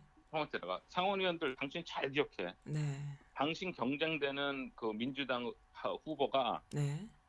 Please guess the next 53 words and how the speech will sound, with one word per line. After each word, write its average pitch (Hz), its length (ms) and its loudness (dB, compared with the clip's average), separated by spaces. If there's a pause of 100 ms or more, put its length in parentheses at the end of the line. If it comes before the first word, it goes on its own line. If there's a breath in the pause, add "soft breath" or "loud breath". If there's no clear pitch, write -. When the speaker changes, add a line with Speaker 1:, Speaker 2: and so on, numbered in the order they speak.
(140)
Speaker 1:
당신 160 480 0
해킹하고 156 580 0
당신 127 360 -2
와이프 131 420 2
인터넷 139 420 0
해킹하고 123 540 -2
당신 131 400 -4 (380)
뭐 117 280 4 (120)
드-, - 160 -10
Speaker 2:
음. 160 80 -2
Speaker 1:
비자금 147 420 4
다 - 260 -4
발라가지고 123 840 2
Speaker 2:
음. 170 60 -2
Speaker 1:
까발려도 160 500 2
이젠 120 220 -6
당신 117 240 -8
할 160 100 -6
말이 143 220 -2
없다. - 300 -4
왜? 139 220 8 (100)
Speaker 2:
음. 139 220 -4 (200)
국익을 233 340 8
Speaker 1:
민주당에는 170 180 8
Speaker 2:
위해서. 147 260 2
Speaker 1:
당선, 139 380 0 (140)
당선, 151 480 4
당선된 139 460 -2
것이 131 220 -2
민-, 131 280 -4 (120)
오히려 131 300 2
대중을 127 380 4
위한 113 260 2 (120)
일이기 147 360 2
Speaker 2:
음. - 60 -4
Speaker 1:
때문에 113 280 0
어쩔 - 240 -6
수 - 120 2
없는 104 220 2
Speaker 2:
국-, 101 140 8
Speaker 1:
거다. 90 200 6
Speaker 2:
국익을 214 420 8
위해서, 165 240 6
Speaker 1:
자, 143 40 6
Speaker 2:
국민을 175 360 4
위해서라고 147 400 0
Speaker 1:
국익을 170 240 6
Speaker 2:
하는. 175 100 6
Speaker 1:
위해서 165 180 8
한 160 80 4
Speaker 2:
음. 147 60 6
Speaker 1:
거라 151 200 6
그러면 143 240 -4